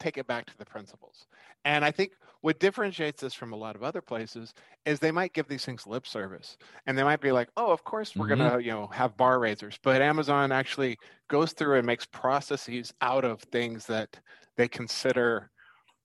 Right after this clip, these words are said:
Speaker 1: you know, "Oh yeah, you should do this. This is how we'll measure it." So when they talk about, you know, earn trust, that kinda goes back to the, the whole A P I, like,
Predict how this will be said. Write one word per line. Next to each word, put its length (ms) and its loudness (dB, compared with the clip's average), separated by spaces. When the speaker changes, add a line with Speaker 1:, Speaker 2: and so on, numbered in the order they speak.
Speaker 1:
you 100 4
know, 280 0
"Oh 140 8
yeah, 160 8
you 120 4
should 200 -2
do 160 6
this. 260 -2
This 160 -6
is 80 -10
how 160 2
we'll 100 0
measure 320 -2
it." 120 -18
So 120 2
when 160 4
they 100 4
talk 260 0
about, 320 2
you 60 -4
know, 180 -6
earn 220 0
trust, 480 0
that 160 0
kinda 260 0
goes 240 0
back 300 0
to 160 -6
the, 160 -12
the 160 -4
whole 260 0
A 120 0
P 220 -2
I, 380 2
like, 280 -4